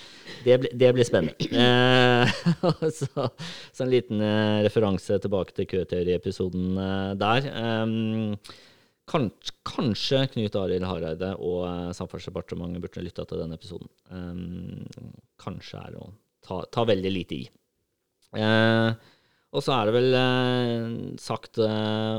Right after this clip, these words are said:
og veldig mange som mener at det kanskje er gjort en fordeling av disse pengene her i veldig favør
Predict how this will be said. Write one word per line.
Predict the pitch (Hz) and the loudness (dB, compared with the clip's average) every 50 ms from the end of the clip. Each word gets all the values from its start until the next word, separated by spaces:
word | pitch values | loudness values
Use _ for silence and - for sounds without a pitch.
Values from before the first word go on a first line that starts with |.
| 95 | -4
og | - - 104 104 101 98 101 101 104 107 | -4 -2 -2 0 0 0 2 2 2 2
veldig | 110 98 101 | 0 0 0
mange | 104 98 95 95 | -2 -2 -4 -4
som | - - 104 | -4 -6 -6
mener | 92 90 90 | -4 -4 -4
at | 87 | -6
det | - 107 | -6 -8
kanskje | - - 95 - - 98 | -8 -8 -8 -6 -6 -8
er | 85 78 87 87 90 90 95 95 | -8 -8 -10 -10 -10 -8 -8 -8
gjort | 87 - - _ - | -10 -12 -12 _ -8
en | 95 95 92 | -6 -6 -6
fordeling | - 110 101 95 87 80 85 85 90 95 | -6 -6 -4 -4 -4 -4 -6 -8 -8 -8
av | 101 104 | -6 -6
disse | 95 - - | -8 -8 -8
pengene | - - - 92 85 82 85 85 | -6 -6 -6 -6 -6 -8 -10 -8
her | 87 92 92 95 95 98 98 98 | -8 -6 -6 -4 -4 -4 -6 -8
i | - - 87 98 95 98 | -10 -10 -10 -8 -6 -4
veldig | 98 104 95 87 85 85 82 | -2 -2 -4 -4 -4 -6 -6
favør | - 95 92 87 87 87 90 95 104 | -4 -4 -4 -2 -2 0 0 -2 -2